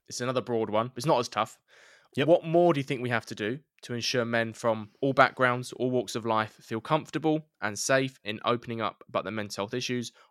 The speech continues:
Speaker 1: or just their general mental health, if, most importantly, they want to do it?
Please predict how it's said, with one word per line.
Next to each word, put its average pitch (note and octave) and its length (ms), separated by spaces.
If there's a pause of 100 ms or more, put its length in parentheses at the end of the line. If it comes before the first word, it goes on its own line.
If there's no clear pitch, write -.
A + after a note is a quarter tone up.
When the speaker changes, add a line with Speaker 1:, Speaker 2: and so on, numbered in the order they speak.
(120)
Speaker 1:
or G3+ 160
just G#3 240
their A3 120
general G3 320
mental G2 300
health, G2+ 320 (320)
if, D#3 380 (180)
most D3+ 300
importantly, G#2 680 (180)
they A2 100
want G#2 300
to - 180
do F#2+ 160
it? - 240